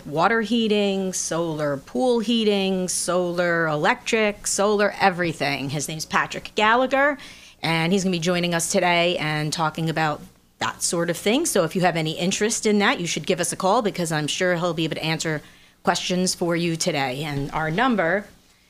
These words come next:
is six five one, one one one zero.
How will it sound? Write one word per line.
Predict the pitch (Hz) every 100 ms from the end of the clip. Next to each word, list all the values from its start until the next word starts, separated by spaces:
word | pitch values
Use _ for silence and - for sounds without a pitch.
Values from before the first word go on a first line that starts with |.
| _ _ -
is | 175 196 143 151 180 196 220 214
six | 208 - - - - 196 - -
five | 196 185 180
one, | 220 240 240 240 165
one | 185 214
one | 190 190 190 202 190 165
one | 175 170 170
zero. | 165 156 151 143 139 -